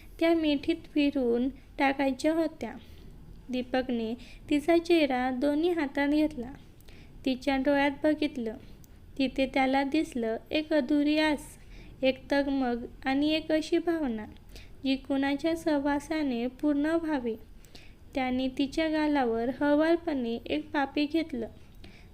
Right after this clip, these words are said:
जणू त्या पापीत सगळं सांगून टाकलं. ओढ,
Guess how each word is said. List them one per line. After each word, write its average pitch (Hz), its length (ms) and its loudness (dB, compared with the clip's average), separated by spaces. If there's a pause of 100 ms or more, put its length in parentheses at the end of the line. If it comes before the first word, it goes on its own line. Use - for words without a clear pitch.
जणू 262 360 2
त्या 277 100 2
पापीत 269 520 0
सगळं 311 440 2
सांगून 277 460 0
टाकलं. 294 440 -4 (880)
ओढ, 240 340 4